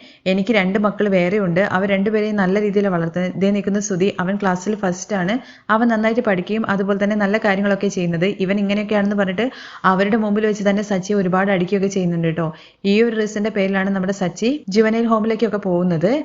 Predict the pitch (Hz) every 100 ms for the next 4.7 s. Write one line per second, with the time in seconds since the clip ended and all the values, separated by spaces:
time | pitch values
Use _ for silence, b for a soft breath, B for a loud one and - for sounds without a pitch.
0 | - _ - 196 196 196 208 233 220 214
1 | 220 - 214 240 208 196 196 202 175 175
2 | 208 185 175 151 160 254 294 - 196 202
3 | 202 190 196 220 214 208 220 196 202 214
4 | 220 190 185 208 202 170 170